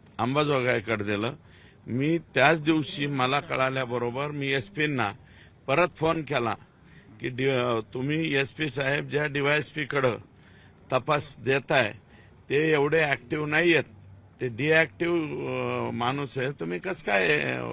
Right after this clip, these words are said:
महादेव मुंडेच्या याच्यामध्ये तपास दिला? तर नाही म्हणले, "मी एलसीबी जोडून दिली", परंतु एलसीबी पूर्णपणे जोडली नव्हती. आता मात्र मागं एलसीबी सांभाळणाऱ्या अधिकाऱ्याकडं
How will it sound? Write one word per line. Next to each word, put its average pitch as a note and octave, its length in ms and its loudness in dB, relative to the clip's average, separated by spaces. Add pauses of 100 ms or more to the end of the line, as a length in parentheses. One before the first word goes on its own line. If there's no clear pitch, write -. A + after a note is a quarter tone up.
(180)
महादेव D3+ 420 4
मुंडेच्या C#3+ 480 -2
याच्यामध्ये B2 460 -4
तपास A#2 360 -2
दिला? G#2+ 260 -4 (520)
तर B2 40 -6
नाही D#3 220 4
म्हणले, D#3+ 240 2
"मी E3 240 0
एलसीबी D#3 460 2
जोडून C3 360 2
दिली", G2+ 240 -2 (640)
परंतु D3 480 -2
एलसीबी D#3 540 2
पूर्णपणे C#3 640 -4
जोडली B2 340 -2
नव्हती. A#2 360 -4
आता D3 340 0
मात्र D3 420 0 (580)
मागं A2 480 2
एलसीबी D#3+ 640 2
सांभाळणाऱ्या D3+ 800 2
अधिकाऱ्याकडं C#3+ 960 -2